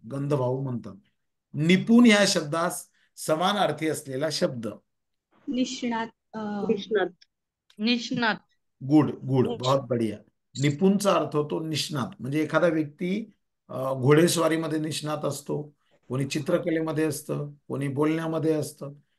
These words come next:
Speaker 1: that is निष्णात. वाग्बार, प्रवीण, कसबी, पारंगत, पट्टू पण म्हणतो आपण त्याला.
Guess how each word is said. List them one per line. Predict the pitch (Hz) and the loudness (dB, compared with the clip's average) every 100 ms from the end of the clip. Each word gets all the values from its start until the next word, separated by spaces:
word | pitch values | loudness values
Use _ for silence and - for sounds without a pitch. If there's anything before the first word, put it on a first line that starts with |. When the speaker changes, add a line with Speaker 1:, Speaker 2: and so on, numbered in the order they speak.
| _ 117 | _ -8
Speaker 1:
that | 120 | -4
is | 196 - | -4 -4
निष्णात. | 165 139 - 131 110 - _ _ _ - | -4 -4 -4 -8 -10 -12 _ _ _ -4
वाग्बार, | 139 139 135 156 143 139 - - | -2 -2 0 2 2 0 -6 -8
प्रवीण, | - 147 143 151 139 - - _ _ | -2 0 2 2 0 -4 -16 _ _
कसबी, | - 135 120 127 147 139 | -4 -4 -4 -4 -2 -2
पारंगत, | - 131 143 147 135 135 131 - _ _ _ - | -2 0 2 2 2 0 0 -10 _ _ _ 2
पट्टू | 151 151 180 | 2 4 2
पण | 170 175 | 4 4
म्हणतो | 151 131 120 123 | 4 2 -2 -4
आपण | 131 123 | -6 -6
त्याला. | 123 131 | -4 -4